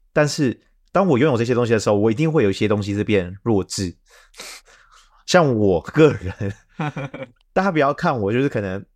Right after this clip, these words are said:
Speaker 1: 平常就是，哎，好像讲话都还，还蛮有内容，然后或者是长，长得还也正正常常的，然后穿，穿着也 OK。这个条件下是基于我女朋友会帮我打理这些事情，我生活完全是白痴，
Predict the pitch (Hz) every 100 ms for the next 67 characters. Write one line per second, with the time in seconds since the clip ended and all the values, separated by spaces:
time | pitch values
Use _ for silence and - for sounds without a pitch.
0 | _ 110 120 - 101 92 98 110 107 110
1 | 98 - 104 101 110 120 113 - 92 113
2 | 107 104 104 - _ _ _ _ 98 104
3 | - _ _ 101 107 113 131 117 131 107
4 | 95 98 101 113 107 113 - - 98 98
5 | 95 104 98 101 - - 139 123 107 98
6 | 92 92 98 127 110 - 123 123 - 95
7 | 95 101 98 104 98 - _ _ _ -
8 | 156 139 - 110 127 110 131 113 113 -
9 | 117 127 104 87 - _ _ _ - -
10 | _ _ 123 185 170 - 151 123 135 131
11 | 113 101 107 101 101 98 - 92 - -
12 | _ _ - 110 185 180 104 92 104 -
13 | 82 85 - 80 78